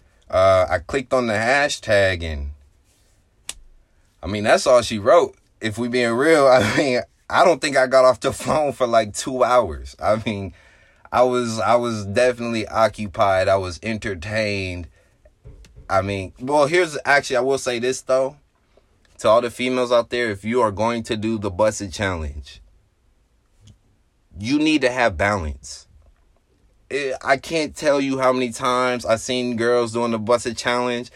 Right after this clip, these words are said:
and they falling all over the, the screen and all over the place, you know what I'm saying? You don't got knees like Megan, and that's fine. Have your fun.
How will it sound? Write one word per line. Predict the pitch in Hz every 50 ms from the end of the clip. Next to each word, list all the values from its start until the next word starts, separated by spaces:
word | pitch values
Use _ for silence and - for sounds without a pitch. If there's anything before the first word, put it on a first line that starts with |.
| - _ -
and | 85 92 104
they | 113 127
falling | 120 - - 123 123 127 123 123 120 120
all | 120 123 123 120
over | 123 127 123 120 117 117
the, | 104 98 92 85 73 -
the | 95 95 90
screen | - - - - 131 135 139 135 135 135 139 139 135 123
and | 104 101
all | 107 113 123 123 123 127 127
over | 123 131 123 120
the | 123 123
place, | 113 - 135 123 123 123 117 -
you | 131
know | 131 127
what | 127 127
I'm | 123
saying? | 117 - 131 127 127 123 123 - _ - _ _ _ _ _ _ _ _ _ -
You | 127 160 180
don't | 135 170 185 226 233 185 147
got | 160 190 202 196 147
knees | 135 143 160 190 202 202 185 143
like | 143 143 170 170 156
Megan, | 156 165 208 226 233 196 147 120 85 73 69 - _ _ _ _ -
and | 165 196 226
that's | 240 262 240
fine. | - - 247 262 302 285 226 156 92 80 76 - _ _ _ _ _ _ _ _ _
Have | - 190 208 247 247 214
your | 202 202 190
fun. | - - 240 262 254 220 147 92 78 78